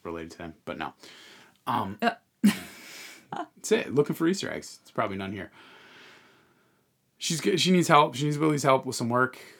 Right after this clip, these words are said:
Speaker 1: Willie's not home. Willie's burning the midnight, uh, you know, burning, burning the candle at both ends.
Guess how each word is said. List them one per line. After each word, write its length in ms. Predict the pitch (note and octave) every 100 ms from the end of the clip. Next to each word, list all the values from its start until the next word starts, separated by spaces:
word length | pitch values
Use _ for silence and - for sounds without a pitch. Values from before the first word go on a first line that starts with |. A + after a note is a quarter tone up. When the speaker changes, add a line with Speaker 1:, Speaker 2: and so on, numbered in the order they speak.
| _ _ _ _
Speaker 1:
Willie's 240 | - B2 A#2
not 140 | A2
home. 400 | A2+ B2+ A#2+ B2 - -
Willie's 220 | B2+ A2+
burning 220 | A#2 A#2
the 60 | A2
midnight, 300 | A2+ A#2 G#2+
uh, 300 | G#2 G2+ -
you 60 | G2+
know, 180 | F#2 F2 -
burning, 420 | B2+ A#2+ A#2+ B2 C3+
burning 180 | D3+
the 80 | C#3+
candle 320 | C3 B2+ A#2
at 80 | G2
both 240 | G2+ F#2 G2
ends. 400 | F2+ F2+ -